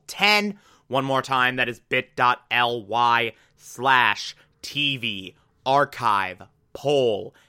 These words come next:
and the number's one zero. Uh,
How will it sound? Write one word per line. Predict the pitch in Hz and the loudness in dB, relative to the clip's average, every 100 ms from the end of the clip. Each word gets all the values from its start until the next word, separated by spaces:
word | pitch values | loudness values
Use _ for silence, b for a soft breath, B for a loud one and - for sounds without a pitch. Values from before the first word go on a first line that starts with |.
| b | b
and | 107 | -12
the | 107 | -4
number's | 123 127 113 107 92 | -4 -2 -4 -6 -8
one | 104 104 127 139 135 135 127 _ _ _ _ _ _ - 110 | -12 -4 2 2 2 -4 -10 _ _ _ _ _ _ -20 -20
zero. | 107 123 131 113 95 82 - _ - - - - _ _ _ _ - | -8 0 0 0 -4 -10 -14 _ -20 -20 -20 -20 _ _ _ _ -6
Uh, | 104 113 117 | 0 2 2